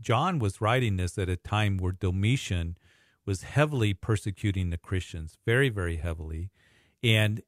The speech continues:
so he's exiled to the island of Patmos. He receives the apocalypse of Jesus Christ,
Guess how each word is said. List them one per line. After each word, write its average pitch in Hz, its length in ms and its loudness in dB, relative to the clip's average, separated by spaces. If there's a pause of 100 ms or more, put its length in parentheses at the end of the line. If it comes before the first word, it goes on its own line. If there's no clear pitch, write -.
(140)
so 110 300 0
he's 147 580 0
exiled 104 460 0
to 101 120 -4
the 95 60 -2
island 90 400 -2
of - 80 -10
Patmos. 87 640 -4 (440)
He 156 300 2
receives 113 640 0
the 98 220 0
apocalypse 101 640 0
of 87 120 -4
Jesus 85 420 -4
Christ, 85 540 -6